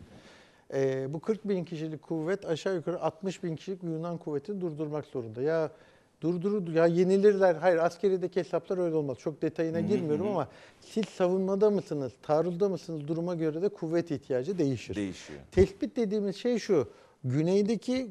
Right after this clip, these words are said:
Speaker 1: bakın görün orada dört tane Türk tümeni var. Elli yedinci tümen, yirmi üçüncü tümen, dördüncü ve sekizinci tümen. Dördüncü tümen görebildiniz mi? Kuzeyde hemen.
Speaker 2: Gördüm.
Speaker 1: Şimdi dördüncü tümen zaten, e, şeye gidiyor, kuzeye gidiyor.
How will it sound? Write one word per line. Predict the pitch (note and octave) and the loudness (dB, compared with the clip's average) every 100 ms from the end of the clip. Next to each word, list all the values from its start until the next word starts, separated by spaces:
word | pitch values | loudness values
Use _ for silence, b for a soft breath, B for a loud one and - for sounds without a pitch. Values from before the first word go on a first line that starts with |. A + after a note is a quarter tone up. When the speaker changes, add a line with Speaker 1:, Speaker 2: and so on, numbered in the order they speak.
| F#3+ | -4
Speaker 1:
bakın | F3+ F#3 G3 | -4 -2 0
görün | F#3 F#3+ F#3 | 0 0 0
orada | E3+ D#3+ G#3+ F3+ | 0 0 0 4
dört | G3+ G3 | 4 4
tane | F#3+ F3+ F3+ D#3+ | 2 2 2 0
Türk | - F#3+ - | -2 -2 0
tümeni | F#3 F3 F3+ E3 | -2 0 0 2
var. | E3 - - _ _ _ _ - | 0 -2 -14 _ _ _ _ -2
Elli | D3+ D#3+ | 0 4
yedinci | E3 D3 D#3+ D#3+ | 4 2 0 -2
tümen, | - C#3+ D#3+ | -4 -4 -2
yirmi | D3+ D3+ D#3 | -2 -2 -2
üçüncü | C#3+ D#3+ C#3+ | -4 -6 -6
tümen, | C#3+ E3 D3+ | -6 -6 -2
dördüncü | D3+ D3+ D3 D#3 | 0 0 -2 -2
ve | E3+ | -2
sekizinci | D3+ D#3 D3 C#3+ D#3 D3 | -2 -6 -6 -8 -8 -8
tümen. | C3 D#3 F3 D3+ | -8 -8 -6 -2
Dördüncü | D#3+ D3+ F3 E3+ | 0 0 -4 -6
tümen | - F3 F3+ E3 B B B B - | -6 -2 -2 -4 B B B B 0
görebildiniz | D3+ F#3 F#3+ B3+ | 4 6 4 0
mi? | G#3 | -2
Kuzeyde | D3+ - D3+ E3 D3+ D3 A#2 A2+ | -4 -4 0 0 2 0 0 -6
hemen. | C#3 B2+ G#2+ - | -6 -6 -8 -2
Speaker 2:
Gördüm. | A#2 A#2 A2 b b b | 0 0 -4 b b b
Speaker 1:
Şimdi | - F3 D#3+ | -6 -4 6
dördüncü | G3 F#3 G#3 G3 | 6 6 4 0
tümen | - G3+ G3+ | 0 2 4
zaten, | F3+ F#3+ G3+ G3+ F#3+ - | 8 8 8 6 4 -2
e, | D#3 D#3 D3+ D3+ D3+ D3+ - | 0 2 4 2 2 0 -4
şeye | - F3 | 0 4
gidiyor, | G3+ E3 C3 B2+ | 4 0 -2 -4
kuzeye | - D3+ D#3 G3 | -4 -4 2 2
gidiyor. | F3 D3 B2+ D3 A3 | 2 -4 -4 -4 -6